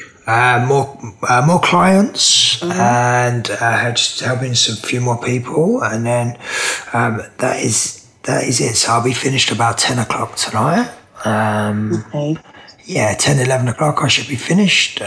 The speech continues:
Speaker 1: Um, so yes, but s-, Fridays are always a long day. Uh, but yeah, I love it. I, I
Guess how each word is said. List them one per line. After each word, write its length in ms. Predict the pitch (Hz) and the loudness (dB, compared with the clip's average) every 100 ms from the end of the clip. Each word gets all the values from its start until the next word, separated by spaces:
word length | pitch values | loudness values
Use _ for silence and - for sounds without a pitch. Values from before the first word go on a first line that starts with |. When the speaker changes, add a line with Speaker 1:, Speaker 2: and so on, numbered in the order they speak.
| 110 | -4
Speaker 1:
Um, 360 | 110 110 113 110 | -2 0 -2 -2
so 120 | 135 | 0
yes, 220 | 123 107 | 0 -2
but 240 | - - - | -4 -10 -8
s-, 280 | - - | -8 -8
Fridays 540 | - - 175 170 156 135 | -4 0 2 2 2 2
are 80 | 147 | 2
always 280 | 139 131 127 | 2 2 2
a 40 | |
long 220 | 127 127 120 | 2 2 2
day. 340 | 117 113 - - - - - - - - | 2 2 -2 -12 -10 -8 -8 -8 -10 -8
Uh, 260 | 107 104 110 - | -2 -2 -2 -4
but 120 | 117 | 0
yeah, 220 | 127 127 127 | 2 4 4
I 80 | |
love 220 | 127 123 123 | 4 2 0
it. 80 | 104 | 0
I, 140 | 123 - 110 | 0 -2 -2
I 320 | 120 - | 0 -2